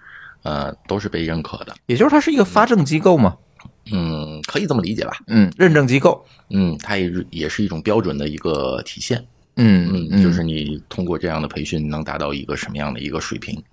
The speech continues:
Speaker 2: 嗯，那孟老师，你是什么水平？
Speaker 1: 我是总监，cost director，
Speaker 2: 嗯。
Speaker 1: 就是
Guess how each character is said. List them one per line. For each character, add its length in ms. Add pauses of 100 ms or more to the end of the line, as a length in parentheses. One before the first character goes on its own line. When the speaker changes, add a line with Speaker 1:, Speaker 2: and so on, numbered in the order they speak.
(120)
Speaker 2:
嗯， 240
那 120
孟 140
老 160
师， 100
你 140
是 140
什 100
么 100
水 140
平？ 140 (640)
Speaker 1:
我 260
是 1500
总 160
监， 240 (260)
cost 260
director， 480 (120)
Speaker 2:
嗯。 100
Speaker 1:
就 120
是 640